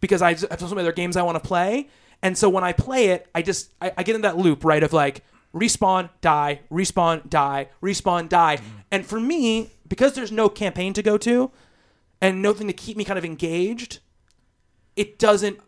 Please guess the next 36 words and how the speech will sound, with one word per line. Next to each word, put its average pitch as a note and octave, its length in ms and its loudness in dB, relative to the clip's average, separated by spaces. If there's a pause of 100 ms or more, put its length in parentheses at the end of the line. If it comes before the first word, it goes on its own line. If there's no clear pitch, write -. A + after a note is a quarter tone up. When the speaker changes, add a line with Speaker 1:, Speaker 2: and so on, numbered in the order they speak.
(120)
Speaker 1:
push G3+ 280 -2
me F#3 140 -4
through. C#3 500 -6
A-, F#3+ 180 -8
and G#3+ 260 -2
so - 120 -16
that's C#4 240 0
the, C4 60 -8
that's C#4 320 0
the D#4 60 -4
real C#4+ 160 0
issue B3+ 200 -2
with A#3 80 -2
Battlefront A#3+ 360 -2
for C4 80 -2
me. C4 280 0 (340)
I F#3 80 0
think A#3+ 180 -2
it's, G#3+ 140 -4 (160)
I F#3+ 60 -2
think G#3+ 160 0
it's, - 260 -6
as F3 80 -8
far G3+ 120 -2
as E3 80 -2
the D3+ 60 -6
sh-, - 160 -6
the F3 80 -6
shooting C4+ 300 0
is G3+ 100 -2
tight. B3 400 -6 (300)
I E3 60 -4
think F3+ 160 0
it D#3 60 -6
looks E3 420 0
amazing. G3 720 -2